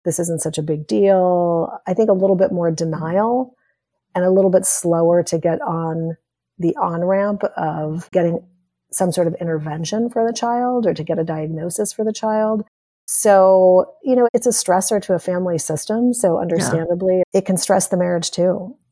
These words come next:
Speaker 1: And so ideally having communication and kind of acknowledging that you can have two people who have slightly different views, that, you know, nobody has to be wrong, but really having open communication and making sure that each one of you knows how the other is feeling,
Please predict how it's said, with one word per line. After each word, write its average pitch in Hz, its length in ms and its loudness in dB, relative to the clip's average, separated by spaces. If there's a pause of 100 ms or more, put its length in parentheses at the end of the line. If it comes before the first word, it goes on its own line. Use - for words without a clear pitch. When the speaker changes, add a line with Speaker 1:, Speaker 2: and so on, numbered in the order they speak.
(140)
Speaker 1:
And 175 200 -2
so 185 280 2 (140)
ideally 185 380 2
having 170 320 0
communication 170 760 -4
and 160 200 -6
kind 165 120 -8
of 156 100 -6
acknowledging 165 640 -4
that - 80 -6
you 165 100 -4
can 165 140 -6
have 165 160 -6
two 165 180 -4
people 165 460 -4
who 156 340 -4 (140)
have 175 400 0
slightly 190 400 2
different 175 360 0
views, 170 420 2
that, 175 120 -2 (160)
you 180 80 -8
know, 170 80 -4
nobody 185 320 0
has 170 220 -4
to 180 80 -4
be 160 120 0
wrong, 160 640 -2 (140)
but 185 180 4 (140)
really 220 320 6
having 175 320 0
open 165 300 -2
communication 160 800 -4
and 160 140 -6
making 165 300 -8
sure 156 280 -6
that 160 200 -6 (180)
each 180 200 -2
one 165 140 -4
of 160 100 -4
you 160 120 -2
knows 160 260 -6
how 156 140 -4
the 156 160 -4
other 156 320 -4 (500)
is - 160 -4
feeling, 160 560 0